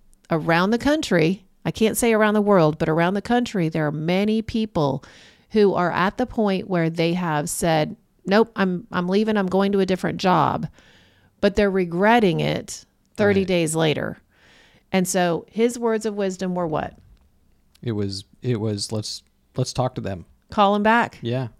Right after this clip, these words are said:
Speaker 2: Call 'em and see how it's going. Check in
Speaker 1: Yeah.
Speaker 2: on them and just follow up. Do a, do a thirty-day follow-up or a
Speaker 1: Yep.
Speaker 2: sixty-day follow-up and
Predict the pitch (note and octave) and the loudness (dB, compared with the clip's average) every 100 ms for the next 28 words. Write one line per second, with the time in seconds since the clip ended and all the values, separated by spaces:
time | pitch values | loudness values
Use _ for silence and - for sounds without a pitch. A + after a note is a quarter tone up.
0 | _ - B2+ C#3+ A#2+ G#2+ - C3 B2 A2+ | _ -2 0 2 0 -4 -4 -2 -2 0
1 | B2 A2+ - B2 B2+ C#3 C#3 - C#4 C3+ | 0 -2 -6 -6 -4 -6 -2 0 2 4
2 | B2+ C3 B2+ C3 C#3+ A2+ G#2 - - _ | 4 4 2 2 2 0 -2 -10 -20 _
3 | _ _ _ _ E3+ E3 - F3 F3 F3+ | _ _ _ _ -8 -8 -4 -2 0 0
4 | F#3+ - - B2+ C3 C#3+ D3+ C3+ D3 D#3 | -4 -8 -18 -8 -4 -4 -4 -4 -2 -2
5 | C3+ - D#3 D#3 D3 D3 G#2 F#2 E2+ C#2+ | -2 -2 -2 0 -2 -2 -6 -6 -8 -10
6 | - G#2+ G#2 G2+ - G3 F#3+ B2+ A2 G2+ | -6 -4 -4 -6 -4 -2 -2 -4 -6 -6
7 | G#2 G2 F#2+ F#2 D#2+ F#2+ F2+ F2 - | -6 -4 -6 -8 -6 -6 -6 -8 -12